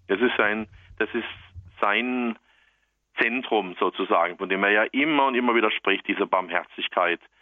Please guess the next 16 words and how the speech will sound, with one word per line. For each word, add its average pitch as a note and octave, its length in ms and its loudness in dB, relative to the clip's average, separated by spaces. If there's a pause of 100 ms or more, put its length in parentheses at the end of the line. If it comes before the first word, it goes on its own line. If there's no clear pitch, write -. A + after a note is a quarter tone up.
(280)
äh, F2+ 180 -2 (100)
die G#2 120 0
wir F#2 340 4
von F#2+ 140 -2
Gott F#2 180 0
erwarten G2+ 380 0
dürfen, D3 300 -2
aber G#2+ 220 0 (120)
die B2+ 320 -4
auch A#2 300 -2
die G#2 180 -4
Welt G2+ 240 2
von A#2+ 180 -2
uns D3+ 320 0 (220)
erwarten D#2+ 460 0
darf. - 220 -6